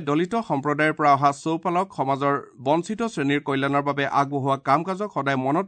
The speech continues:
ৰখা হ'ব বুলি প্ৰকাশ কৰে। শ্ৰী মোদীয়ে এই দুখৰ সময়ত পৰিয়ালবৰ্গৰ লগতে তেওঁৰ অনুগামীসকলৰ প্ৰতি সমবেদনা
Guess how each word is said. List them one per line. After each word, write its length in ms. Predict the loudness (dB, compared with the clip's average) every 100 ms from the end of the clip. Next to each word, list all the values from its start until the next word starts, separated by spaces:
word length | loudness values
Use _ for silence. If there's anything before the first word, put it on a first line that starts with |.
| -4
ৰখা 180 | -2 -2
হ'ব 140 | -2 -2 -2
বুলি 140 | -4 -4
প্ৰকাশ 240 | -4 -2
কৰে। 220 | 0 0 -2 -4 _ -20 -10
শ্ৰী 160 | 0 2 4
মোদীয়ে 280 | 4 2 2 2
এই 60 | 0 2
দুখৰ 300 | 0 2 -2 0
সময়ত 260 | 0 -2 -2
পৰিয়ালবৰ্গৰ 580 | -2 0 2 0 2 2 2
লগতে 320 | 0 -2 -2 -4 -4
তেওঁৰ 180 | -2 -2 2
অনুগামীসকলৰ 760 | 2 2 0 -2 -4 -2 -2 0
প্ৰতি 180 | -2 -4 -2
সমবেদনা 520 | 0 0 -2 -2 -4